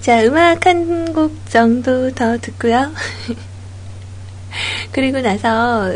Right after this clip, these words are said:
어, 여러분들의 신청곡 준비를 해드려보도록 할게요. 오늘은 그 샌드위치 데이라서 그런지 여러분들께서 이제 저를 배려해 주시는 거죠?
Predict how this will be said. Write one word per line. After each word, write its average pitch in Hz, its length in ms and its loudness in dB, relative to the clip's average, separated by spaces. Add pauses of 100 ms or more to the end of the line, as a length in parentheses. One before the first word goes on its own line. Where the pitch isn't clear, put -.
어, 160 580 -2
여러분들의 202 720 -2
신청곡 277 840 -6
준비를 202 720 -4
해드려보도록 196 1120 -6
할게요. 254 440 -4 (500)
오늘은 302 540 4
그 240 80 0
샌드위치 392 580 6
데이라서 254 440 0
그런지 220 580 0
여러분들께서 226 1000 0
이제 196 140 -4
저를 202 440 0
배려해 285 540 2
주시는 220 460 0
거죠? 190 260 -2